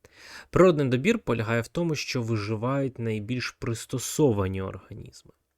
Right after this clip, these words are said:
Їхні якості передаються нащадкам через гени, в результаті чого зростає пристосованість живих організмів до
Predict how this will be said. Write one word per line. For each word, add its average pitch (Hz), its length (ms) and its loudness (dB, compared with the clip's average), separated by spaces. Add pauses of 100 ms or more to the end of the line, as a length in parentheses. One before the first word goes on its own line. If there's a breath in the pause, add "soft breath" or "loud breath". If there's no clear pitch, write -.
(420 loud breath)
Їхні 151 280 0
якості 147 460 -2
передаються 113 640 -2
нащадкам 101 640 -6
через 110 380 -6
гени, 180 380 -2
в 160 100 -6
результаті 107 540 -6
чого 151 420 -6
зростає 123 680 -6
пристосованість 104 1120 -6
живих 98 400 -8
організмів 165 720 -6
до 120 260 -4